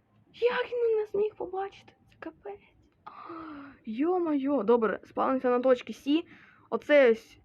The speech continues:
чувак, він дуже ефективний у таких ближніх саме боях. А зараз ідеш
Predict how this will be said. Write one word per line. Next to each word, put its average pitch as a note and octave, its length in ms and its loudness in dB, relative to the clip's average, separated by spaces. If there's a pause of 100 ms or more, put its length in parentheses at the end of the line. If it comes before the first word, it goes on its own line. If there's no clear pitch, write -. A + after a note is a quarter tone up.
(360)
чувак, A#3 420 -2
він A3 140 -2
дуже A#3 320 -2
ефективний G#3 680 -4
у G#3 200 0 (440)
таких G#3 420 -8
ближніх G#3+ 500 0
саме G3 260 -4
боях. A3 720 0 (1040)
А G#3+ 100 -12
зараз A3 320 0
ідеш G#3 380 -2